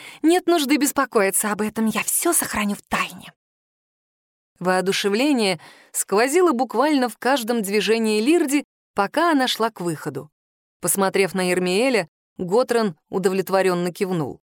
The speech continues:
«Одно дело сделано. Теперь надо найти Диоса и разобраться с ним.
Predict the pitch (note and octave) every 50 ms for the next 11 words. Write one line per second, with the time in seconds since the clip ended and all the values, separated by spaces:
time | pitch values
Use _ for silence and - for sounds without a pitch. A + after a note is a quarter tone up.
0 | _ _ _ _ _ _ _ _ _ _ _ _ _ _ - F3 F3 F3 F#3 G3
1 | F#3+ F3+ E3+ G3 F#3+ F#3 F3+ D#3+ D#3 E3 F3+ F3+ D#3 C3+ A2+ G#2 - - _ _
2 | _ _ _ _ _ - - - E3+ D#3 G3 A3+ A#3+ A#3 A#3 A#3+ A3 A3+ A3+ A3+
3 | A3 A3 - - A3+ A#3 G3+ F#3 A3+ C#4 C4+ F#3+ D#3 - - - F#2+ D2+ _ _
4 | _ - F3+ E3 D#3+ C#3 E3 D#3 D#3 E3 E3+ E3+ - - G3+ G3 - C4 C#4 C#4
5 | G3 C#3 -